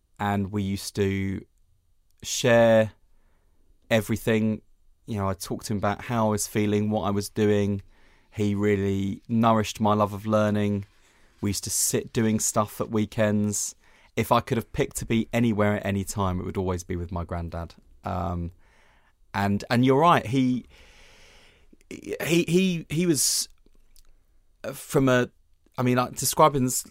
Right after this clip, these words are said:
some respects, my mum's side of the family is a stereotypical East End family.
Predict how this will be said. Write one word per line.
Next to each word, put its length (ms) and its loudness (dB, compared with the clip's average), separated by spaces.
some 200 0
respects, 360 0
my 120 4
mum's 340 2
side 180 4
of 40 -2
the 60 -4
family 300 0
is 100 -4
a 60 -10
stereotypical 680 -2
East 220 -4
End 120 -4
family. 500 -2